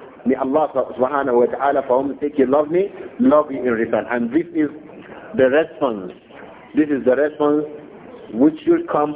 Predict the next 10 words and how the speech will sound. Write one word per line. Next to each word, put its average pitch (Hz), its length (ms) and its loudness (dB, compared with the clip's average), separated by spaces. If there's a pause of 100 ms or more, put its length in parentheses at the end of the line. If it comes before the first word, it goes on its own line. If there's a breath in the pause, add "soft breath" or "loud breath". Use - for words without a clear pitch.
from 123 260 0
someone 151 480 0 (560)
whom 156 460 2
is 123 260 2
being 156 260 0
informed 135 600 0 (220)
by 123 140 0
his 147 260 2
brother 139 400 4
that, 123 160 0